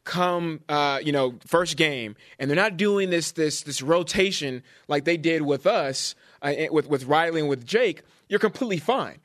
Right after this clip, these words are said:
Because, hey, the best man has won. I'm the coach. I'm putting my foot down. I am saying that this guy right here that we've chosen, he's our best chance to win games.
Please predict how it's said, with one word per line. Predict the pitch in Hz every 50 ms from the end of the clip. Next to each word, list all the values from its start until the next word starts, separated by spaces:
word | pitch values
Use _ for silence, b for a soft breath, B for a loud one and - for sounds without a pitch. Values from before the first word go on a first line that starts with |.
| b b b b
Because, | 170 165 180 170
hey, | 208 226 185
the | 147 143
best | 113 - 196 240 262 -
man | 254 247 240 240 240 240
has | 240 208
won. | 190 170 165 156 147 147 147 151 151 B B B B B
I'm | 160 185 247 262 262
the | 254
coach. | - - - 180 170 160 -
I'm | 156 151
putting | - - 254 262 247
my | 240 226
foot | - - 190 180 160
down. | 143 156 151 151 151 -
I | - 170 202 226 240 240 247 233 214 -
am | 196 196
saying | 180 - 208 196 190 190 185 185 185 180 180
that | 165 151 147 143 143
this | 170 208 220 -
guy | - 214 202 196 196
right | 185 190 185 185
here | 180 175 170 165
that | 156 151
we've | 151 170 175 160
chosen, | - - 170 156 147 139 120 131 135 127 - b b b b b b b
he's | - 208 233 233 -
our | - 175 170 156
best | 139 127 170 185 180 -
chance | - - 190 170 165 160 160 156 -
to | - - 180
win | 185 180 165 151 147 139 139
games. | 135 139 139 131 127 127 127 131 135